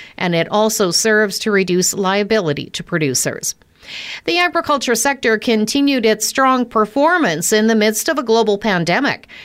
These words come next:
Statistics Canada reported Canadian farm cash receipts totaled fifty-one point six billion dollars over the first three quarters of two thousand and twenty, an increase of eight point four percent for the same period the previous year.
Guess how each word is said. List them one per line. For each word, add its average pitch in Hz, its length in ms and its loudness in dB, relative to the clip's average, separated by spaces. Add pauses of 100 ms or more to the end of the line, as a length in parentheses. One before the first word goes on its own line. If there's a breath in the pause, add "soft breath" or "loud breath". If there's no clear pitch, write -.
(120)
Statistics - 640 -4
Canada 233 460 0
reported 202 640 0
Canadian 160 460 -2
farm 180 340 0
cash 175 480 -6
receipts 220 720 -4
totaled - 480 -2
fifty-one 214 560 -2
point 160 240 -2
six - 240 -4
billion 175 440 0
dollars 180 540 2
over 185 220 0
the 156 140 -2
first 233 500 -2
three 311 280 -2
quarters 160 540 0
of 160 140 -2
two 196 160 -2
thousand 165 320 0
and 139 120 0
twenty, 214 440 -2 (400 loud breath)
an 190 160 -4
increase 214 760 0
of 190 220 -2 (100)
eight 220 280 -2
point 240 360 -2
four 302 260 0
percent 160 520 -2
for 220 160 0
the 190 80 0
same 196 340 0
period 202 540 0 (220 loud breath)
the 247 100 -2
previous 277 560 0
year. 151 300 -2